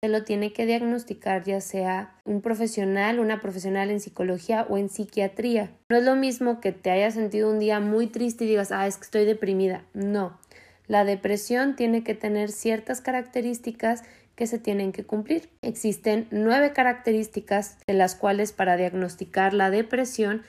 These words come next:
tienes que cumplir con al menos cinco por un periodo más largo de dos semanas y que eso sea continuo.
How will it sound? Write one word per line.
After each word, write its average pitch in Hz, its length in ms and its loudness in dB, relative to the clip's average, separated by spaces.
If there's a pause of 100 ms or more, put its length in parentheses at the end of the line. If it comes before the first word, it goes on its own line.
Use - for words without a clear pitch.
(220)
tienes 220 260 0
que 208 140 -8
cumplir 208 340 2
con 214 160 -2
al 196 140 2
menos 190 460 -2
cinco 226 680 0 (300)
por 220 180 2
un 208 120 2
periodo 214 680 2 (400)
más 240 380 2
largo 233 540 4
de 208 340 0
dos 190 280 0
semanas 180 680 -4
y 202 140 0
que 190 280 2
eso 190 200 -2
sea 180 320 -2
continuo. 185 680 -4